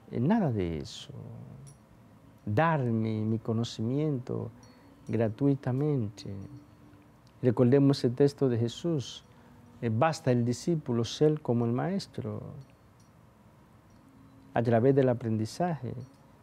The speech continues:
Claro, Jesús se aplica esto a él porque, eh, como Dios, nadie puede,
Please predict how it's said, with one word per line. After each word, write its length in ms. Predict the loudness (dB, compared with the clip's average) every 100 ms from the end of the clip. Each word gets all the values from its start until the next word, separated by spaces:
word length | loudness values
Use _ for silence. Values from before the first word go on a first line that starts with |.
| -4
Claro, 240 | 2 4
Jesús 320 | 4 4 2
se 60 | 2
aplica 500 | 2 2 0 2 2
esto 520 | 0 -2 -4 -4 -6 -12
a 160 | -2 0
él 300 | 2 0 -4 -8
porque, 480 | -12 -8 -6 -6 -8 -14 -20 -20 -20 -20 -20 -20 -18
eh, 140 | -14 -2
como 300 | 4 4 6
Dios, 340 | 6 6 4 2
nadie 300 | 0 2 2
puede, 400 | 2 2 0